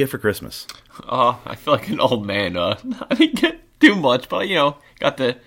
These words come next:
Speaker 2: the boxers,
Speaker 1: Yeah.
Speaker 2: the wife beaters, you know.
Speaker 1: Now you're all picturing Sam in boxers
Speaker 2: Yeah,
Speaker 1: and a wife
Speaker 2: e-,
Speaker 1: beater.
Speaker 2: exactly. Yeah, I got a couple shirts, you know, just, like, the normal, like,
Speaker 1: Yeah.
Speaker 2: you know, again,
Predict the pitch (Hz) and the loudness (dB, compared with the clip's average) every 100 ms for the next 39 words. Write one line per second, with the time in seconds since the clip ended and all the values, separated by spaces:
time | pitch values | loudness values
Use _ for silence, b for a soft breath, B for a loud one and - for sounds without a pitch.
0 | b - 101 110 107 - 107 110 - - | b -4 2 2 0 -6 -4 -4 -6 -10
1 | b 73 87 135 117 101 101 104 98 95 | b -6 -4 0 4 4 2 -2 -2 -2
2 | 92 92 113 101 76 - _ _ - 101 | -6 -6 -6 -4 -6 -10 _ _ -6 0
3 | 104 98 92 - 95 98 90 - 87 85 | 2 4 2 -2 -6 -4 -4 -2 0 0
4 | 78 78 82 - 135 82 80 85 - 92 | 0 -2 -2 -2 -2 0 0 -2 -2 0
5 | 139 147 123 123 131 151 156 247 233 165 | 4 4 4 0 -4 -2 -2 -4 -6 -6
6 | 147 - 123 127 - - 123 104 110 156 | -6 -2 0 0 -4 -8 -4 -2 -2 -4
7 | - 147 143 135 135 131 135 131 101 104 | -4 -4 -2 0 2 2 0 0 -4 -4
8 | 78 78 b b b 120 127 - 135 151 | -8 -10 b b b -4 -2 0 0 -2
9 | 101 90 | -2 -6